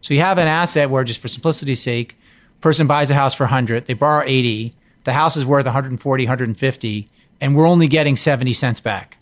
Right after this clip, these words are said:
The guy borrowed eighty, we were getting seventy, we're losing ten cents. So there was gigantic slippage on this, and that was alarming. But if you looked at the bottom quartile for houses, they were going up three to four percent per year, and twenty-eight percent of the people were defaulting.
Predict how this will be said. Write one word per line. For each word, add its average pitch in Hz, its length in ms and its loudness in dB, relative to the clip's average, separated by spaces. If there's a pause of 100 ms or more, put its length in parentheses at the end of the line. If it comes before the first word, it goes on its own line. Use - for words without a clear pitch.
The 135 80 -8
guy 139 160 0
borrowed 127 320 0
eighty, 127 420 0 (440)
we 143 140 4
were 151 120 4
getting 147 260 4
seventy, 107 380 -2
we're 107 100 -4
losing 143 320 4
ten 131 180 0
cents. - 360 -8 (400)
So 156 220 2
there 151 140 4
was 139 140 2
gigantic 170 760 0
slippage - 500 -4 (520)
on 113 200 -2
this, - 260 -16 (320)
and 131 100 0
that 147 140 0
was 123 120 -2
alarming. 110 380 -6 (300)
But 160 100 2
if 139 80 2
you 165 80 4
looked 196 200 2
at 156 40 -2
the 151 80 2
bottom 190 380 2
quartile 113 560 -2
for 113 120 -8
houses, 110 580 -8 (400)
they 139 120 -2
were 143 120 2
going 151 240 4
up 143 120 0
three 160 220 2
to 160 80 2
four 196 200 2
percent 131 320 -2
per 113 80 -8
year, 107 360 -6 (300)
and 135 120 0
twenty-eight 160 540 2
percent 131 240 -2
of 123 60 -4
the 113 80 -6
people 113 260 -6
were 113 80 -10
defaulting. 107 640 -10